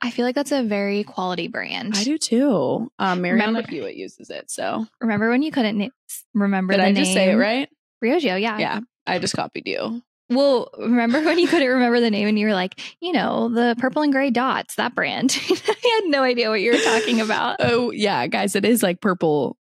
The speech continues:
Speaker 2: and white dots, purple and gray dots.
Speaker 1: No, it is. I
Speaker 2: Yeah.
Speaker 1: totally know what you meant now, but in the moment I was like, I got
Speaker 2: Yeah.
Speaker 1: nothing.
Speaker 2: Okay, so that would be really great for me because my hair is on a different level in Florida.
Speaker 1: I think it would be great for you.
Speaker 2: Okay.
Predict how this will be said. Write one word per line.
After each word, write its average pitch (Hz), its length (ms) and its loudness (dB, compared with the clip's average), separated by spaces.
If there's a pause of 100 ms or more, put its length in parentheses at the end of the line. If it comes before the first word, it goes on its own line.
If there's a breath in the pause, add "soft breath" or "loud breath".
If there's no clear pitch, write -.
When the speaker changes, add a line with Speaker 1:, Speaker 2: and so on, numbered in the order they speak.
Speaker 2:
and 190 180 0
white 143 220 -2
dots, - 300 -6 (160)
purple 208 220 0
and 185 80 -4
gray 131 180 -4
dots. - 280 -4
Speaker 1:
No, 311 200 2
it 214 80 2
is. 233 320 -2
I 185 60 0
Speaker 2:
Yeah. 143 260 2
Speaker 1:
totally 269 320 4
know 233 100 4
what - 80 -2
you 202 100 0
meant 196 240 -2
now, 185 280 -2
but 196 320 0
in 220 100 4
the 214 60 4
moment 202 340 2
I 190 80 0
was 180 160 -2
like, - 260 -6 (520)
I - 120 -10
got 185 140 -2
Speaker 2:
Yeah. 175 100 -2 (120)
Speaker 1:
nothing. - 300 -4 (160)
Speaker 2:
Okay, 277 240 2
so 196 400 0
that 180 180 2
would 269 120 2
be 349 120 4
really 180 240 2
great - 200 -2
for 208 120 -6
me 180 120 -4
because 196 400 -6
my 185 220 -4
hair 190 280 0
is - 320 -4 (140)
on 165 400 -2 (280 soft breath)
a 180 60 0
different 165 260 0
level 85 240 0
in 185 80 -2
Florida. 78 520 -2
Speaker 1:
I 233 120 -2
think 262 180 -2
it 392 80 -2
would 214 120 -2
be 240 100 -2
great 202 200 -6
for 214 100 -6
you. 196 280 -4 (100)
Speaker 2:
Okay. 180 220 -2